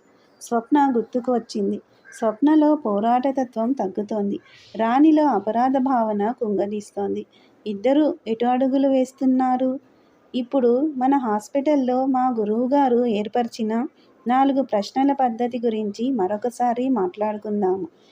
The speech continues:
నాలుగు ప్రశ్నలు ఏమిటవి? శ్రద్ధగా వింటోంది రాధ. డాక్టర్ పిల్లై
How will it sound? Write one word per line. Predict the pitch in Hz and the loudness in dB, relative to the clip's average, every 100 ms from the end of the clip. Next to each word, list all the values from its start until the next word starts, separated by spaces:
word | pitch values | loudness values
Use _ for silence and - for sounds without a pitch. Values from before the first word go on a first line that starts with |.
| _ - | _ -6
నాలుగు | 240 240 262 247 | 0 2 2 0
ప్రశ్నలు | 226 196 - 226 - - _ _ 208 | -2 -6 -4 -8 -8 -14 _ _ -6
ఏమిటవి? | 214 247 254 226 - _ _ _ | -2 0 0 0 -2 _ _ _
శ్రద్ధగా | - 214 208 247 269 302 | -6 -4 0 0 4 4
వింటోంది | 254 220 214 208 202 262 | 2 0 0 -2 0 0
రాధ. | 226 202 196 _ _ _ | 0 -4 -6 _ _ _
డాక్టర్ | - 226 233 262 247 | -2 0 0 0 0
పిల్లై | 226 226 220 | -2 -2 -2